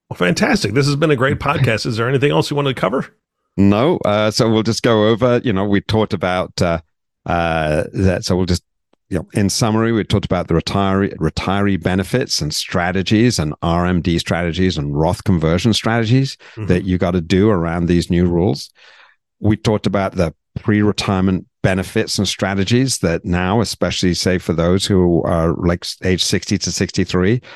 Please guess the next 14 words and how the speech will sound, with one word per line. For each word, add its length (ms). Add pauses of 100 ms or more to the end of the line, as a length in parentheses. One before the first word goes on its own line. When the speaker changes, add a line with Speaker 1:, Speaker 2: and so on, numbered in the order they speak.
(120)
Speaker 2:
that 140
they 120
can 160
contribute 600 (260)
more 520 (240)
to 140
their 220
four 340
oh 40
one 200
Ks. 480 (260)
We 160
talked 300
about 380